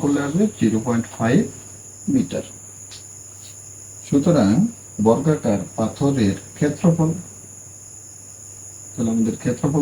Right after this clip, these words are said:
কত আসতেছে? ক্ষেত্রফল হলো বাহু গুণন বাহু, অর্থাৎ বাহু স্কয়ার বর্গ মিটার। তাহলে আমাদের আসছে শূন্য দশমিক দুই পাঁচ বর্গ মিটার। তাহলে আমাদের প্রতিটি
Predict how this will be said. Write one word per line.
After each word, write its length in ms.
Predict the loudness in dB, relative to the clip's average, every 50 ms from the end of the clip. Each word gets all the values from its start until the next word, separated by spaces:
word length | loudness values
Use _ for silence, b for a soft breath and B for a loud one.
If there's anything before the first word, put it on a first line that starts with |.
| 2
কত 120 | 2 2 2 0 -2
আসতেছে? 300 | -2 -4 -6 -4 -4 -4 -6 -6 -10 -10
ক্ষেত্রফল 380 | -6 -6 -4 -2 -2 -2 0 2 4
হলো 140 | 4 4 6 6
বাহু 120 | 4 4 4 4
গুণন 220 | 4 4 4 6 6 4
বাহু, 140 | 4 2 0 -2 -4 -6 -6
অর্থাৎ 220 | -4 -4 -4 -4 -2 -2
বাহু 200 | -2 -2 0 0 0 0 -2 -6 -18 -20 -20 -20 -20 -20 -20 -20 -20 -20 -12 -4 -2 -2 -2
স্কয়ার 280 | -2 0 2 2 2 2 0 -4 -12 -18 -20 -20 -20 -20 -20 -20 -20 -20 -20 -20 -20 -20 -20 -20 -20 -20 -20 -20 -20 -20 -20 -20 -18 -18 -18 -16 -6 -4 0 2
বর্গ 240 | 2 2 2 0 0 0 0 0 0 -6 -10 -18 -20 -20 -18 -8 -2 2
মিটার। 300 | 2 2 2 0 -4 -6 -6 -10 -20 -20 -20 -20 -20 -20 -20 -20 -20 -20 -20 -20 -20 -20 -20 -20 -20 -20 -20 -20 -20 -20 -20 -20 -20 -20 -20 -18 -18 -18 -18 -6
তাহলে 180 | -4 -2 0 2
আমাদের 180 | 2 2 2 2 0
আসছে 160 | -2 -2 -2 -2 -2 0
শূন্য 200 | 2 2 4 4 4 2
দশমিক 360 | 0 0 0 2 4 4 2 2 -2 -10 -18 -20 -20 -20 -20 -8 -4 -4 -2 0
দুই 140 | 0 0 0 2 2
পাঁচ 220 | 2 2 2 2 -2 -10 -18 -20 -20 -12 -6 -2
বর্গ 220 | 0 0 0 0 0 0 0 0 -2 -8 -12 0 2
মিটার। 280 | 4 4 4 2 -4 -8 -8 -18 -20 -20 -20 -20 -20 -20 -20 -20 -20 -20 -20 -20 -20 -20 -20 -20 -6 4
তাহলে 180 | 8 8 8 10
আমাদের 180 | 8 6 4 4 4
প্রতিটি 300 | 2 2 2 4 2 2